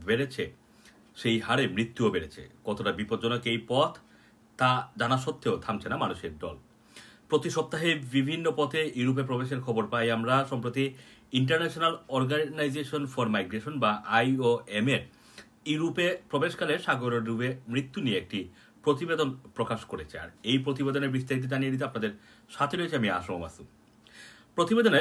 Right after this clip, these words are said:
সবথেকে চিন্তার খবর হচ্ছে, দুই হাজার বিশ সালের তুলনায় দুই হাজার একুশ সালে ইউরোপগামী অভিবাসন প্রত্যাশীদের সাগরে মৃত্যুর সংখ্যা দ্বিগুণ হয়েছে ইতিমধ্যেই। প্রতিবেদনটি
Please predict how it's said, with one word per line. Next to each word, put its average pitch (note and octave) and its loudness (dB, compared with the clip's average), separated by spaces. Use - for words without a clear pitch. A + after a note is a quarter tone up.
সবথেকে G3 0
চিন্তার D#3+ 0
খবর G#2+ 4
হচ্ছে, - -6
দুই C3 2
হাজার A2+ 2
বিশ C#3 2
সালের F3 0
তুলনায় A#2 2
দুই G2+ 0
হাজার G#2 2
একুশ - -6
সালে G#2+ -2
ইউরোপগামী A2 0
অভিবাসন E3+ 2
প্রত্যাশীদের D#3+ -6
সাগরে C3 2
মৃত্যুর A#2 -6
সংখ্যা C3 -4
দ্বিগুণ C3 4
হয়েছে G#2+ 0
ইতিমধ্যেই। G#2+ -2
প্রতিবেদনটি A3 0